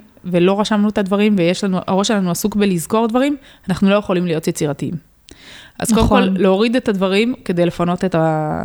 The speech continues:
Speaker 1: את הראש,
Speaker 2: מהמם.
Speaker 1: מה-, ההארד דיסק, כאילו, לנקות אותו,
Speaker 2: נכון.
Speaker 1: ואז אנחנו הרבה יותר יציר-, יצירתיים. ועוד דבר, אה, מעצבות גרפיות, אה, נת-, נתקלות, אה, למשל, אם עושות לוגו, יש לקוחות שלא רוצים לא את הלוגו הזה, ולא את הזה, ולא את זה.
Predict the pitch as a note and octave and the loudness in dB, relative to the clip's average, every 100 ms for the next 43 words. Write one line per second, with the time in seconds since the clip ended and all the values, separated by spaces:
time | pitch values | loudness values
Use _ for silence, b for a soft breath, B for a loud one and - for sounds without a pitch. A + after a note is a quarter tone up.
0 | - E3 E3+ D#3+ - A3+ G#3+ A3 A#3 F#3 | -8 -6 -2 -2 0 4 6 4 4 2
1 | G#3 G#3+ F#3+ - - E3+ E3 E3 F3 - | 0 -4 -6 -6 -2 0 0 -2 -2 0
2 | D4+ D#4+ E4 E4 D#4+ D#4+ - G3+ F#3+ F#3 | 0 0 0 2 2 0 -2 -2 2 4
3 | F3+ F3+ F3 - - G3+ G3+ G3 G3+ F3 | 4 2 0 -4 -2 0 0 0 0 0
4 | E3+ F3 F3 E3+ E3+ F3+ - F3+ F#3 E3 | 2 2 2 0 0 -4 -2 -2 0 0
5 | E3+ A#3+ F4 B B B - G#3 - E4+ | 0 0 -4 B B B 0 2 2 0
6 | C4+ A#3+ C#4+ B B B B B - _ | 0 0 -2 B B B B B -20 _
7 | - G3 G3 G3 F#3+ F#3+ G3 F3 A#3+ A#3 | 2 4 6 6 4 4 2 0 0 0
8 | A#3+ C4 B3 G#3 F#3+ F3+ F3 F3 F3 F3 | 0 0 -2 2 2 4 4 4 4 2
9 | F3 F3 - _ _ - F#3+ F3+ - G3 | 0 -4 -6 _ _ -2 0 0 0 0
10 | F#3+ - G3+ F#3 B3 B3+ C4+ C4 - - | 2 0 2 2 4 2 0 -4 -16 -6
11 | - F3+ F3 F3 F3 A3+ A3+ F#3+ A#3 A3+ | 0 2 2 2 0 -2 -2 -2 -2 0
12 | G#3+ A3 F3+ F3 - _ - G3 A3+ F3+ | 0 0 0 -2 -6 _ -6 -4 -4 -4
13 | - A3 F#3 F#3 G3+ - G3 G3 F#3 F#3 | -6 -4 -2 -2 -2 -4 -4 0 0 0
14 | F#3 F#3 F3 E3+ G3 F#3 F3 F3+ E3+ G3 | -2 -2 0 0 -2 -2 -2 -2 -4 -4
15 | F#3 E3 E3 | -2 -2 -2